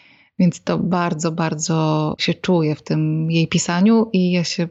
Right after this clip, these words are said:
jak ją czytam, to zawsze się tak pod nosem trochę uśmiecham, że aha.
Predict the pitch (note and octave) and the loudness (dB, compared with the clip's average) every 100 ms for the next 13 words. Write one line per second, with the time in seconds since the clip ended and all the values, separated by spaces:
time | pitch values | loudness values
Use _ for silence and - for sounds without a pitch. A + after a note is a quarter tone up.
0 | - F3+ E3+ - F3+ E3+ - - E3+ E3 | -4 -4 -4 -2 0 2 0 -2 -2 -2
1 | D#3 D3+ D#3 D#3 D3+ - D#3 E3 - - | -4 -2 -4 -4 -6 -6 -4 -2 -2 -2
2 | - D3+ - - - - - - - F#3+ | -2 -2 -2 -2 -2 -2 -2 -4 -4 -4
3 | F3 - - D3+ D3 - A#3+ | -2 -2 -2 -2 -4 -4 -4